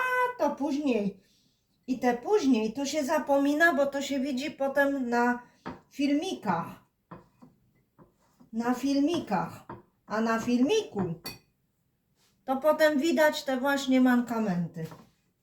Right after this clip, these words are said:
o których człowiek później nie zdaje sobie sprawy, że to brzydko wygląda na, na zdjęciu, na filmiku. A potem się okazuje, że faktycznie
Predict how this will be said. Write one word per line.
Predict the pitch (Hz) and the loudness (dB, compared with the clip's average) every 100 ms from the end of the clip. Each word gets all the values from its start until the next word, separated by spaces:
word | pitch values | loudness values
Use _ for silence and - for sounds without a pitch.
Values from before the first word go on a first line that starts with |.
| _ _ _ - _ _ _ _ | _ _ _ -20 _ _ _ _
o | 247 | -6
których | 254 294 302 302 | -6 -4 -2 -2
człowiek | - 302 311 294 | 0 0 0 -4
później | - 285 269 294 285 | -6 -2 2 4 4
nie | 285 | 2
zdaje | 240 330 339 330 | 2 0 0 -4
sobie | 277 262 | -6 -6
sprawy, | - 302 339 359 | -6 -2 -2 -2
że | 302 269 | -4 -4
to | 285 247 | -4 -4
brzydko | 254 349 - 330 | -2 -4 -4 -4
wygląda | 262 277 302 254 196 190 | -2 2 4 4 2 -2
na, | 185 190 180 - _ _ _ _ _ | 0 0 -2 -6 _ _ _ _ _
na | 208 220 | -8 -6
zdjęciu, | 208 240 262 254 233 226 | -2 2 4 2 0 -2
na | 214 214 | -2 -4
filmiku. | 220 214 220 247 302 415 - - _ _ _ _ _ - - _ _ _ _ - _ _ - - - - - - _ _ _ _ _ _ _ _ _ _ _ | -6 -2 0 0 -2 -6 -6 -20 _ _ _ _ _ -20 -20 _ _ _ _ -20 _ _ -18 -16 -18 -20 -20 -20 _ _ _ _ _ _ _ _ _ _ _
A | 208 | -8
potem | 220 294 302 277 | 0 2 2 0
się | 240 | 2
okazuje, | 240 233 247 226 285 339 330 294 | 0 2 0 0 -2 0 0 0
że | 262 | -2
faktycznie | 247 226 220 285 285 285 269 262 254 | -4 -4 -6 -12 -10 -4 0 2 0